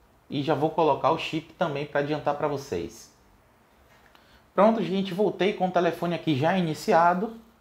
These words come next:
Como vocês podem ver, já tá com a internet funcionando. O Wi-Fi está desligado. E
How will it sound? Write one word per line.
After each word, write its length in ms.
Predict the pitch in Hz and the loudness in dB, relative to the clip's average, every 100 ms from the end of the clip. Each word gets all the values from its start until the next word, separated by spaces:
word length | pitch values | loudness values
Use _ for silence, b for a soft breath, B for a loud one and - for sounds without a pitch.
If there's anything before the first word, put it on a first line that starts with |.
| _ _ _ | _ _ _
Como 260 | 175 190 | -2 0
vocês 380 | 156 156 160 151 | 0 -2 -4 -4
podem 360 | - 151 147 135 | 0 2 2 -2
ver, 400 | 113 117 98 - - - | 0 0 -2 -6 -20 -4
já 160 | 135 127 | 2 2
tá 220 | 131 120 | 4 0
com 180 | - 123 | 0 -4
a 60 | |
internet 840 | 131 131 127 117 113 110 113 - - _ _ _ _ _ _ _ _ _ - | -4 0 0 2 2 2 0 -12 -20 _ _ _ _ _ _ _ _ _ -8
funcionando. 840 | 120 - 147 147 175 208 233 - - - _ _ _ _ _ _ _ _ _ _ _ b b b b | -4 0 2 4 2 2 0 -4 -16 -20 _ _ _ _ _ _ _ _ _ _ _ b b b b
O 60 | 143 | 6
Wi-Fi 480 | 147 123 - 131 113 | 6 4 0 0 0
está 260 | - 214 | 0 0
desligado. 1000 | 220 170 151 151 175 135 131 147 156 214 - - _ _ _ _ _ b b b b - | 2 2 2 0 0 2 2 2 0 -4 -8 -20 _ _ _ _ _ b b b b -4
E 420 | 226 214 269 - | 2 2 2 -4